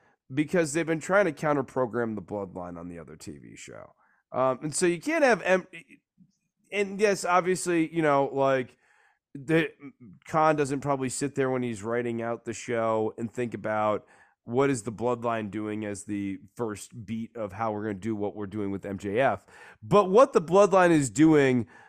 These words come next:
limits what you can do with the heel champion on your show before it starts looking like you're trying to copy the other show. So M J F can't put together a faction.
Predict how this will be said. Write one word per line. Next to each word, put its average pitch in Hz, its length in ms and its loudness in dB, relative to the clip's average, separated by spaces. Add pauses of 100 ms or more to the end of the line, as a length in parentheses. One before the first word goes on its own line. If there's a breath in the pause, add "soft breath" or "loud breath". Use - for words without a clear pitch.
(100)
limits 165 680 4 (180 soft breath)
what 147 320 2
you 165 160 -2
can 160 220 0
do 156 200 0
with 151 360 2
the 143 80 0
heel 147 300 0
champion 135 580 0 (100)
on 127 200 2
your 131 240 0
show 104 560 -2 (200 soft breath)
before 143 440 2
it 123 80 -4
starts 139 420 0
looking 135 300 -2
like 127 160 -4
you're 117 100 -8
trying 120 240 -2
to 110 60 -4
copy 110 400 -6
the 104 180 -8
other 87 240 -8
show. 87 300 -10
So 107 180 -8
M 131 160 -4
J 120 200 -2
F 117 120 -6
can't 123 220 -4
put 123 100 -8
together 113 320 -6
a 107 60 -8
faction. - 640 -8